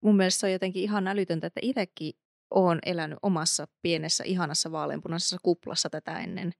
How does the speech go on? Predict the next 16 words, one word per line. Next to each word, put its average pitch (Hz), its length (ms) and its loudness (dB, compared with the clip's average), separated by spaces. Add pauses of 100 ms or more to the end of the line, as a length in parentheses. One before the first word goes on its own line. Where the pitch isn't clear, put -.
(500)
että 143 460 -2
miten 170 340 0
yksilönä 156 680 -2
voi 151 180 -4
nähdä 160 340 -4
maailman 151 600 -8
niin - 180 -10
kuin - 180 -10
avoimena, 170 680 -4 (580)
mut 156 180 -2
sitten 156 360 -4
kun 160 140 -8
meneekin 151 440 -8 (120)
yrittäjänä 165 840 -2 (720)
siihen 160 320 2
maailmaan, 143 680 -6